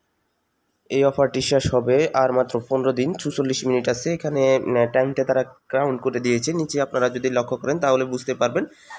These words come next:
এবং কি এখান থেকে পাঁচশত সাতত্রিশ জন উইনার হবে, যাদের প্রত্যেককে এখানে চার, আহ, চারশো plus,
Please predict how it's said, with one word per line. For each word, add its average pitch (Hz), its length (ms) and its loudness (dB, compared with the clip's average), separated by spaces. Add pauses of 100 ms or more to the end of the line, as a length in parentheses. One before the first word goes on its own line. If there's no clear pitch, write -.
(160)
এবং 143 200 -2
কি 147 240 4
এখান 139 220 0
থেকে 139 160 -2
পাঁচশত 139 420 -2
সাতত্রিশ 135 520 -2
জন 139 200 2
উইনার 123 320 0
হবে, 131 240 -2
যাদের 135 300 -2
প্রত্যেককে 127 580 -6
এখানে 123 320 -2
চার, 123 220 0
আহ, - 540 -6
চারশো 131 380 -2
plus, 131 340 0